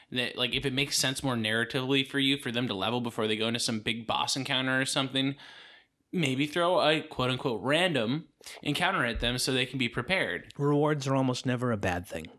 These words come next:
Speaker 1: Yeah, no one's gonna be upset that they leveled up
Speaker 2: Right.
Speaker 1: and that they're not gonna lose in the next encounter. Uh, the main key thing, though, make it clear to your players what gets them X P and what doesn't. It is so frustrating as a player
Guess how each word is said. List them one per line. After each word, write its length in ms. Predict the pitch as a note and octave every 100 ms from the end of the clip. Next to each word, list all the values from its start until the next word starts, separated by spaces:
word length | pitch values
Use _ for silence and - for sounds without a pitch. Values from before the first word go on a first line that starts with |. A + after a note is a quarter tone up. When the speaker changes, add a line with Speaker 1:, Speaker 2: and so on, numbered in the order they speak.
| _ _ _
Speaker 1:
Yeah, 240 | B2+ E2 D#2
no 180 | B2+ C#3+
one's 140 | D#3
gonna 160 | F3 E3
be 120 | D3+
upset 440 | C#3 - C3+ B2
that 80 | B2+
they 100 | A2
leveled 380 | A2 G#2 G2+ G2
up 240 | - - _ - _ -
Speaker 2:
Right. 120 | G2+
Speaker 1:
and 80 | B2
that 80 | G#2+
they're 100 | A#2
not 180 | G#2+ G#2+
gonna 160 | G#2
lose 360 | G#2 A#2 A2+ G#2+
in 180 | G#2 G#2+
the 60 |
next 240 | G#2 G2+ G2+
encounter. 560 | - G#2+ E2+ A1+ - _ _ _ _ _ - _ _ _
Uh, 300 | A#2 B2 A#2
the 360 | G2+ C3+ B2+ A#2+ -
main 340 | D3 F#3+ A3
key 300 | - - F#3+
thing, 320 | - E3+ E3+ C#3
though, 380 | A#2+ G#2 A2 _ _ _ _ _ _ _ _ _ _ -
make 320 | C#3+ G3+ G#3
it 160 | D#3+ -
clear 260 | - E3
to 100 | D#3+
your 140 | C#3+ C3+
players 460 | - C#3 C#3+ C#3+
what 160 | - -
gets 240 | D#3 D#3
them 120 | E3 C#3
X 260 | D3 -
P 220 | - D3+ B2+
and 100 | A2
what 320 | A2 A2+ C3
doesn't. 360 | A#2 A2 A#2 G#2+
It 80 | A#2+
is 140 | A#2
so 320 | - E3 D#3+
frustrating 580 | F#3 F#3+ E3 - D#3 D#3
as 140 | D3 C#3+
a 60 |
player 420 | B2+ C3 A#2+ C3